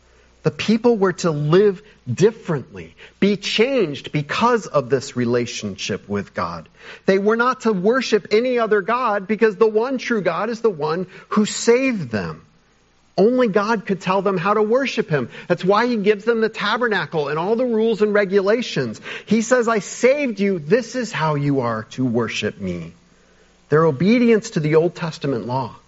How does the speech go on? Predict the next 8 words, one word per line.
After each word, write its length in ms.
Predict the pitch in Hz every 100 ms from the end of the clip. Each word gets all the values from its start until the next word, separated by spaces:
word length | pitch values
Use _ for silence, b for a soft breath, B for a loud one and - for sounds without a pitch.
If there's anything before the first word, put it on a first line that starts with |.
| _ _ _ _ b b b
was 200 | 175 160
to 80 | 202
be 140 | 208
a 60 | 220
response 800 | 175 170 - - 214 247 285 -
to 280 | - 165 160
an 160 | - 151
acknowledgement 960 | 139 143 165 233 254 156 - 135 127